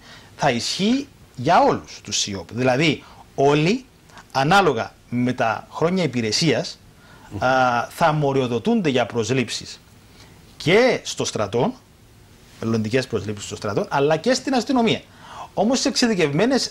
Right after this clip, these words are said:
θέσεις για τις οποίες κάνατε αναφορά,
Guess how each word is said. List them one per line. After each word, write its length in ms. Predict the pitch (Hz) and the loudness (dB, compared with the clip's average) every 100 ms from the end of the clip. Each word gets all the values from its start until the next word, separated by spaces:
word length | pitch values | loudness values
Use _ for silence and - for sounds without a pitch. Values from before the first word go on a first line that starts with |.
| - | 0
θέσεις 240 | 156 151 | 0 0
για 140 | 139 | -2
τις 140 | 131 123 | -2 -2
οποίες 460 | 113 165 160 113 - - - - - - - | -2 0 0 -2 -10 -20 -20 -20 -20 -20 -2
κάνατε 600 | 160 175 180 143 127 117 | 2 4 2 2 2 2
αναφορά, 680 | 127 123 107 120 110 110 156 | 0 0 0 0 0 -2 -4